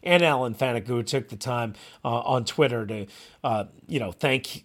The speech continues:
my son Tyler, who introduced them basically in his own special way by spelling out their names, uh, and saying their names on their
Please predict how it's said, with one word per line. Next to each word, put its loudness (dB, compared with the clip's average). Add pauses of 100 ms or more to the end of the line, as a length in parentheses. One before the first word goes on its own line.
my 4
son 2
Tyler, 4
who -2
introduced 0
them 0
basically 0
in 0
his -2
own 2
special -4
way 0
by -2
spelling -2
out -4
their -8
names, -4 (340)
uh, 0
and -8
saying 4
their -2
names -4
on -4
their -2